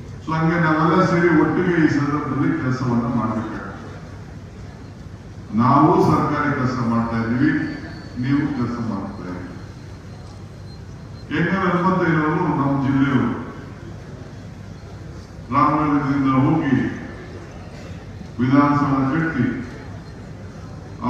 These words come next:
ವಿಧಾನಸೌಧದ ಮೇಲೆ ಒಂದು ಬರೆದಿದ್ದಾರೆ, ಸರ್ಕಾರಿ ಕೆಲಸ ದೇವರ ಕೆಲಸ ಅಂತ ಹೇಳಿ.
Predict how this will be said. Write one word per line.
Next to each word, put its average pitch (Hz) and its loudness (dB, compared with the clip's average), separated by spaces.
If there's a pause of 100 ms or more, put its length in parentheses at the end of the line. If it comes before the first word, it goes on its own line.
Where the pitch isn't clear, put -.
(140)
ವಿಧಾನಸೌಧದ 143 4
ಮೇಲೆ 160 2 (160)
ಒಂದು 123 2 (160)
ಬರೆದಿದ್ದಾರೆ, 123 2 (1700)
ಸರ್ಕಾರಿ 170 2 (100)
ಕೆಲಸ 151 2 (280)
ದೇವರ 160 4 (120)
ಕೆಲಸ 135 0 (120)
ಅಂತ 113 0
ಹೇಳಿ. 95 -6